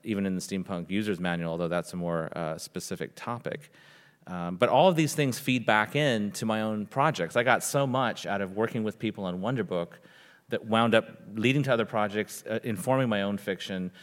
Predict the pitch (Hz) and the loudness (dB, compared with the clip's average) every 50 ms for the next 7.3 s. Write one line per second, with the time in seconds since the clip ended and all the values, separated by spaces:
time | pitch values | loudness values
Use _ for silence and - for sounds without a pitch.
0 | - - - - - 110 113 127 139 - 131 117 117 131 123 87 104 104 101 98 | -20 -20 -20 -8 -4 0 2 2 2 2 2 2 4 4 4 4 6 6 6 8
1 | 101 104 101 101 110 113 - - 113 107 101 92 - - 113 113 113 110 104 101 | 6 6 4 2 0 0 0 0 0 0 0 0 0 2 2 4 4 4 4 4
2 | 95 98 82 80 104 98 95 92 92 - - 127 120 - 104 98 92 90 - - | 2 0 0 0 0 0 0 0 0 0 0 0 0 0 -2 -4 -4 -4 -4 -4
3 | 101 95 95 92 92 90 - - 113 107 104 - 95 92 101 98 98 90 90 92 | -2 -2 -2 -2 -2 -4 -2 0 0 0 0 -2 -4 -2 -2 -2 -2 -2 -4 -6
4 | 90 - - 92 90 87 87 85 82 - 107 92 104 107 110 90 87 87 85 85 | -6 -4 -4 -2 0 0 0 -2 -4 -6 -2 0 2 2 2 2 0 -2 -2 -2
5 | 87 90 90 85 - 90 85 - 90 87 87 85 87 107 101 90 85 - - - | -2 -2 -2 0 0 0 0 0 -2 -2 0 4 6 8 8 8 6 4 0 0
6 | 87 85 85 87 101 104 - - 90 85 - - 87 87 85 82 85 87 - - | 0 2 4 4 4 4 4 4 2 2 4 2 2 2 2 0 -2 -2 0 0
7 | 101 90 - - - | 2 2 0 -2 -4